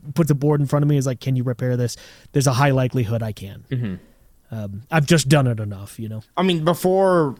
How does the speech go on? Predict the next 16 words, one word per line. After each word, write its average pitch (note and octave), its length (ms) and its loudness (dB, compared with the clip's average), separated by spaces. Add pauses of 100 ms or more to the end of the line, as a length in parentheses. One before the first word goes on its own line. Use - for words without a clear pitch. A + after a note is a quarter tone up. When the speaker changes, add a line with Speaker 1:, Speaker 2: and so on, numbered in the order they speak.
(160)
Speaker 2:
Macrofab, B2 640 0
you A2+ 140 -2
ran A2+ 280 -2
a C3 40 -2
repair C3 320 -2
business F#2+ 600 -6 (560)
for G#2 240 -4
Speaker 1:
Right, A3 200 0
Speaker 2:
audio B2+ 440 -2
Speaker 1:
right. E3 120 -2
Speaker 2:
stuff, - 400 -10 (120)
or B2 200 -4
audio C3+ 280 0
equipment. F2+ 280 -12
Speaker 1:
Right. B2+ 220 -4 (2000)
Uh, F#3 240 6